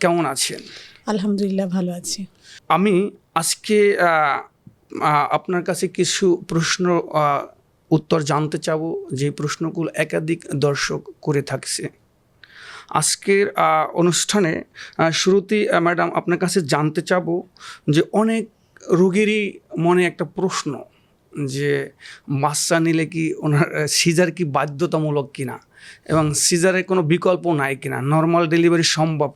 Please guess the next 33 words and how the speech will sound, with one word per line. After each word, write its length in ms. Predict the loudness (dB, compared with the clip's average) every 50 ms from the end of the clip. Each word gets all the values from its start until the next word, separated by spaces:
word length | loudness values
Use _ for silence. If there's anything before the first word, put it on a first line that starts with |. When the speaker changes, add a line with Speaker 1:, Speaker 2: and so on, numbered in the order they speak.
| _
Speaker 1:
কিনা, 260 | -10 -10 -10 -10 -12 -14 -18 -20 -20 -20 -14 -6 -2
এটা 140 | 0 0 2
অনেকেরই 560 | 2 0 -2 -4 -4 -2 -2 0 0 -2 -2 -2
ঘুরে 220 | 0 2 2 2 2
ফিরে 220 | 0 0 0 0
এই 180 | 2 2 2 2
একই 260 | 2 0 -2 -4 -6
প্রশ্ন। 520 | -6 -4 -4 -2 -2 -2 -4 -6 -8 -10 -12 -16 _ _ _ -20 -20 -20 -20 -18 -6 -4
তাহলে 180 | -2 0 0
আপনার 240 | -2 0 -2 -2 0
কাছ 200 | 0 -2 -2 -4
থেকে 340 | _ -4 0 2 2 0 0 0 -2
আজকে, 580 | -2 0 0 -2 -4 _ 0 2 2 2 2
আহ, 480 | 0 0 0 0 -2 -4 -6 -8 -4 -2
আমরা 260 | 0 0 2 2 0
জানবো, 580 | 0 0 0 0 0 0 -2 -2 -4 -4 -6 -8 -14 -20 -20 -10 _ 0
দর্শকরা 540 | 2 2 2 2 2 0 0 0 0 0 0
জানবে 480 | 0 0 -2 -2 -2 -4 -4 -4 -6 -4
যে 200 | -4 -6 -6 -4
আসলে 640 | -4 -4 -4 -4 -2 -2 0 0 0 0 0 -2 -6 -10 -16 -14 -6
সিজার 420 | -2 -2 0 0 2 2 2 0 0
কি 120 | -2 -2
বাধ্যতামূলক 840 | 0 0 -2 -2 -2 -6 -6 -4 -2 -2 0 0 0 -2 -2 -4 -4
না 100 | -4 -2
নরমাল 440 | 0 0 2 2 0 0 0 -2 -2 -4 -8 _ _ -20 -20 -10 -4
হওয়া 160 | -2 -2 -2 -2
সম্ভব 460 | -4 -4 -4 -4 -4 -4 -6 -6 -8 _ _ -20 -20 -20 -20 _ -20 -20 -20 -20 -20 -20 -20 -12 -8 -2
বাচ্চা? 220 | 0 0 2 2
Speaker 2:
অনেক 320 | 2 2 2 2 0 -2
ধন্যবাদ 580 | -2 0 0 2 2 2 2 2 2 0 2 0
আপনার 280 | 0 0 0 -2 -4 -2
প্রশ্নের 460 | -2 -2 -2 0 0 0 0 0 -2
জন্য। 460 | -2 -2 0 0 2 2 0 0